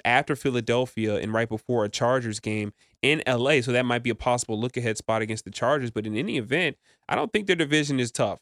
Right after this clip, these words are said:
So for them to win their division games, you're getting teams back-to-back closely. You can learn them quickly. You can take advantage of 'em. And, uh, you get them after, you get certain teams after a bye. I don't hate that. Home game's gonna be tough. Even though you got the Giants, which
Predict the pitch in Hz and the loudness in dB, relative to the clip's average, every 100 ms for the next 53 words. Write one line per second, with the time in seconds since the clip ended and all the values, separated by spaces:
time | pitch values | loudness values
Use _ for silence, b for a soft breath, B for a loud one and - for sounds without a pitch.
0 | _ - 139 127 104 - 131 165 226 151 | _ 0 2 2 0 0 2 2 2 2
1 | 151 147 131 120 135 135 120 113 110 123 | 2 2 2 2 0 0 -2 -2 -2 -2
2 | 120 147 143 - 139 135 127 b b - | 0 0 -2 0 0 0 -4 b b 2
3 | 123 - 139 135 120 - 135 135 - 135 | 2 2 2 2 2 0 0 2 0 -2
4 | 123 107 120 139 135 120 - 151 - 143 | -2 -2 0 0 0 -4 -2 -4 -2 -2
5 | 135 123 113 131 113 143 147 139 147 143 | -2 -2 -2 -2 0 2 2 2 2 2
6 | 139 139 139 b b - 123 127 127 131 | 2 -2 -4 b b 0 2 4 4 4
7 | 131 143 143 139 147 143 - 143 160 - | 2 2 2 4 2 0 -2 -2 0 0
8 | 156 160 156 147 147 131 151 170 113 175 | 0 0 0 2 0 2 4 4 2 0
9 | 160 131 156 - 101 - _ _ 156 226 | -2 -2 -4 -2 -6 -6 _ _ 4 4
10 | 208 208 185 175 170 151 - 101 - _ | 4 2 2 2 2 -2 -2 -4 -4 _
11 | _ _ _ _ - 160 196 196 185 170 | _ _ _ _ -2 -2 2 2 2 4
12 | 170 170 147 135 127 127 131 - | 4 2 2 2 2 0 -4 -4